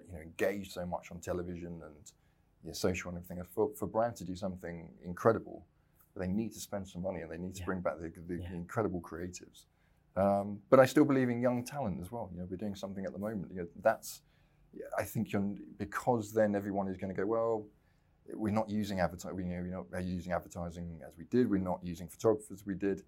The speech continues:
Speaker 1: Then where are the young photographers gonna do? Are they
Speaker 2: Right.
Speaker 1: just all on social media? Is everyone
Speaker 2: Right.
Speaker 1: just taking pictures themselves? So we're trying to now work on ideas of bringing very young talent into getting excited about photography.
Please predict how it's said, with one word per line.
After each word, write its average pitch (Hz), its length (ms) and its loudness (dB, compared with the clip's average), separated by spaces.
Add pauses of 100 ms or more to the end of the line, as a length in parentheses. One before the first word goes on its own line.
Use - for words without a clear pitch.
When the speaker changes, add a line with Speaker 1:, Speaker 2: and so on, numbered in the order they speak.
(300)
Speaker 1:
Then 107 120 -6
where 113 140 0
are 113 40 2
the 104 100 2
young 107 240 -2
photographers - 500 -10
gonna 95 180 -2
do? 95 120 -2
Are 95 100 6
they 104 80 4
Speaker 2:
Right. 104 80 2
Speaker 1:
just 110 240 -4
all 107 160 0
on 101 80 -6
social 104 340 -6
media? 113 200 -2
Is 92 80 0
everyone 101 220 -2
Speaker 2:
Right. 98 40 -8
Speaker 1:
just - 100 -14
taking 104 220 -4
pictures - 240 -8
themselves? 101 460 -4
So 107 180 6 (480)
we're 104 100 2
trying 120 680 4
to 90 140 -4
now 87 180 0
work 85 280 0
on 87 100 -4
ideas 85 520 0
of 82 180 -8
bringing 92 500 0 (360)
very 95 380 8
young 90 260 0
talent 90 320 -6
into 85 160 -10
getting 92 200 0
excited 87 380 -6
about 85 280 -4 (100)
photography. - 720 -8